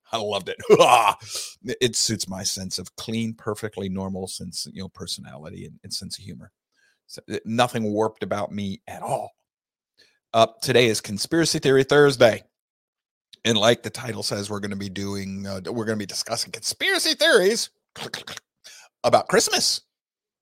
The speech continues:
and New Year's and, and the Super Bowl and whatever the heck else comes up to mind. Um, one of my big ones here for Christmas, since that's been our theme this week,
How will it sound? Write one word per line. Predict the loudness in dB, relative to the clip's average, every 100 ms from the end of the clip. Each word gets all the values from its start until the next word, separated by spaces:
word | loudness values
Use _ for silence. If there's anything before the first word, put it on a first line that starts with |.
| _ _ _
and | -4 0
New | 0
Year's | -2 -4 -6 -10 -12
and, | -10 -8 -8
and | -6 -6
the | -6
Super | -4 -4 -4
Bowl | -4 -4 -2 -2
and | -2
whatever | -2 -2 -4
the | -6
heck | -6 -6 -6
else | -10 -10
comes | -12 -14 -14
up | -16
to | -18
mind. | -16 -12 -12 -14 -20 _ _ _ _ _ _ -2
Um, | 2 2 0 -8
one | 2 6
of | 6
my | 4
big | 2 -2
ones | -2 -4
here | -6 -8
for | -10
Christmas, | -8 -6 -6 -6 -6
since | -4 -4 -6 -4
that's | -6 -6
been | -6
our | -6 -6
theme | -8 -8 -8
this | -8 -8 -8
week, | -12 -14